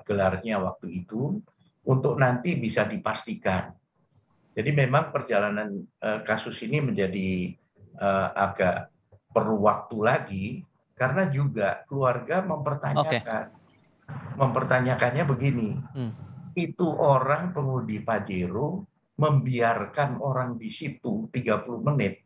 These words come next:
Speaker 1: menunggu ambulan, kok nggak dihukum atau nggak kena sanksi?
Speaker 2: Oke. Baik, kami tangkap maksud Anda. Terakhir, Pak Hipnu, yang Anda harapkan kemudian dari tim pencari fakta ini dibentuk, gimana kemudian?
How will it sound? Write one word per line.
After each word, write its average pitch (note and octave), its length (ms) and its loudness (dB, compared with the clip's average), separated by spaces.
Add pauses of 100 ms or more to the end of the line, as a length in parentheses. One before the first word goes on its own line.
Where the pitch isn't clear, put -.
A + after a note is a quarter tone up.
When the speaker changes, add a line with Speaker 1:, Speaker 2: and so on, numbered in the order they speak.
(120)
Speaker 1:
menunggu A2 400 4
ambulan, G2+ 640 2 (1400)
kok D3 160 6
nggak A#2+ 240 6
dihukum G#2+ 560 -4
atau - 220 -4 (100)
nggak G2+ 160 -4
kena G2+ 240 -6
sanksi? G2 560 -6
Speaker 2:
Oke. C3+ 320 -2 (1120)
Baik, B2 320 0 (160)
kami D3+ 240 0
tangkap E3 160 4
maksud D3+ 240 0
Anda. C#3+ 400 2
Terakhir, G3+ 400 2
Pak F#3 240 4
Hipnu, G#3 320 0 (320)
yang F#3 160 4
Anda G3 240 0
harapkan F#3+ 560 2
kemudian F#3 560 0
dari E3+ 320 2 (320)
tim C4 240 2
pencari G#3 400 2
fakta F#3 320 0
ini F3+ 80 -2
dibentuk, F3 480 0 (400)
gimana F#3+ 320 2
kemudian? C3+ 240 -8